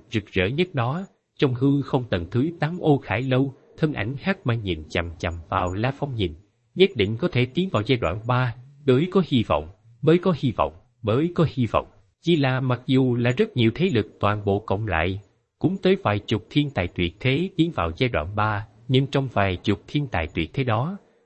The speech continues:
ngoại trừ ba người được bảo trụ mạng nhỏ, những người khác đều phải chết, nạp dẫn bí thuật cấp một, cấp hai cũng không có nguy hiểm sinh mạng. Nhưng chính một khi tiến hành tới giai đoạn ba, sẽ là thời khắc cuối cùng, không thành công sẽ bỏ mình, thất bại,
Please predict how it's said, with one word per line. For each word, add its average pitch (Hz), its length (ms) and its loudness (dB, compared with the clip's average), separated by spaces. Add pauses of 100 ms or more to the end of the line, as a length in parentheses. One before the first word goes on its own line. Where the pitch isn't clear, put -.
(120)
ngoại 98 280 4
trừ 92 200 2
ba 139 220 0
người 85 380 -2
được 92 240 -4
bảo 110 140 0
trụ 90 180 0
mạng 80 240 -4
nhỏ, 82 300 -4 (400)
những 123 180 0
người 90 200 2
khác 170 320 -4
đều 90 140 2
phải 110 220 -2
chết, 202 240 4 (600)
nạp 120 240 0
dẫn 147 240 2
bí 196 120 2
thuật 151 260 2
cấp 170 160 0
một, 101 220 -4
cấp 160 160 -2
hai 120 480 0
cũng 127 200 0
không 127 240 -2
có 151 140 0
nguy 139 180 2
hiểm 95 200 -2
sinh 127 260 -2
mạng. 78 220 -2 (480)
Nhưng 170 240 4 (240)
chính 185 160 0
một 110 260 0
khi 123 220 0
tiến 165 160 0
hành 101 280 -4
tới 139 140 0
giai 127 180 2
đoạn 80 220 -2
ba, 101 260 -2 (420)
sẽ - 220 0
là 120 200 0
thời 95 180 2
khắc - 260 -6
cuối 175 240 4
cùng, 80 220 -2 (420)
không 110 260 -2
thành 85 160 -6
công 113 240 -2
sẽ - 180 0
bỏ 117 200 -2
mình, 95 200 -2 (300)
thất - 260 -4
bại, 76 280 -2